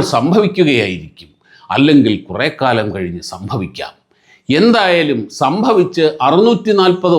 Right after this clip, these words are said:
വർഷം കഴിഞ്ഞ് മാത്രമേ നമുക്കത് കാണാൻ കഴിയൂ. എങ്കിൽ അത് ഭൂമിയോട് ഏറ്റവും അടുത്ത് നടക്കുന്ന സൂപ്പർനോവ സ്ഫോടനമായിരിക്കും. പകൽ പോലും കാണാൻ കഴിയുന്ന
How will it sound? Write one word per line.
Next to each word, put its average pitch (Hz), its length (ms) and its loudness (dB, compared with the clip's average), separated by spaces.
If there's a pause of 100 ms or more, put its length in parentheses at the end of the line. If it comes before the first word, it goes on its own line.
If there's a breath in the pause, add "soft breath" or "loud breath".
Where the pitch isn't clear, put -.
വർഷം 214 360 0
കഴിഞ്ഞ് 143 260 2 (120)
മാത്രമേ 147 400 2 (120)
നമുക്കത് 151 400 -2 (160)
കാണാൻ 202 460 2
കഴിയൂ. - 180 -12 (320)
എങ്കിൽ 247 260 4 (320)
അത് 147 120 2 (160)
ഭൂമിയോട് 175 640 2 (300)
ഏറ്റവും 170 540 0
അടുത്ത് 147 380 -2
നടക്കുന്ന 98 420 -4 (100)
സൂപ്പർനോവ 110 720 -2
സ്ഫോടനമായിരിക്കും. 90 1000 -12 (760 loud breath)
പകൽ 180 340 2
പോലും 202 340 6 (140)
കാണാൻ 165 300 2 (100)
കഴിയുന്ന 139 420 2